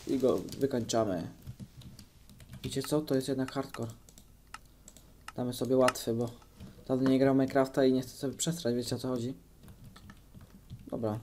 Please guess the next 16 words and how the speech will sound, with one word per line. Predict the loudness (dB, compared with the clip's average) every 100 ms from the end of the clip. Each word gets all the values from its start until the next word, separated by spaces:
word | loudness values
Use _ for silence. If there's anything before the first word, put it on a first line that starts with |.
| -10 -12
tak | -10 -6
mniej | -4
więcej | -2 -4
oświetlimy | -4 -6 -2 -2 -2
to | -2
jakoś. | -4 -2 -4 -4 -10 -18 -20 -20 -20 -20 -20 -20 -20 -20 -20 -20 -20 -20 -10
Łóżeczko | -4 0 0 -2 -4
już | -4 -6
takie, | -8 -2
jakie | -4 -2 -4
mamy. | -2 -2 -4 -8 -16 -20 -20 -18 -18 -16 -18 -18 -20 -20 -20 -20 -20 -20 -20 -20 -20 -20 -20 -20 -20 -20 -20 -20 -20 -20 -20 -20 -20 -20 -20 -20 -20 -20 -20 -20 -10
Myślę, | -6 -2 0
że | 2
następny | 0 2 2 2 0
nasz | 0 0
cel | 0 2 2